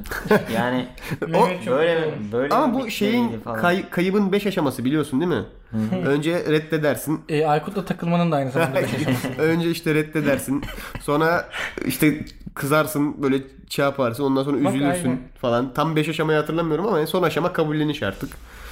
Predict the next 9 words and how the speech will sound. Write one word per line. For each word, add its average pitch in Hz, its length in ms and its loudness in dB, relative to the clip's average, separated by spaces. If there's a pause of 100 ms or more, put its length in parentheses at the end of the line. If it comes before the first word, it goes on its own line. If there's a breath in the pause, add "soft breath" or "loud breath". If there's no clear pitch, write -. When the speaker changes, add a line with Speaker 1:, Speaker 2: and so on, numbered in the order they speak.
(160 loud breath)
Speaker 2:
Kaçtayım 110 520 0
ben? - 100 -4 (680 loud breath)
Speaker 1:
Abi 143 180 0
sen 151 240 0
daha 147 140 2
ilktesin. 127 400 -2
Sen 127 240 0
daha 127 200 2
Speaker 2:
İlkte. - 100 -4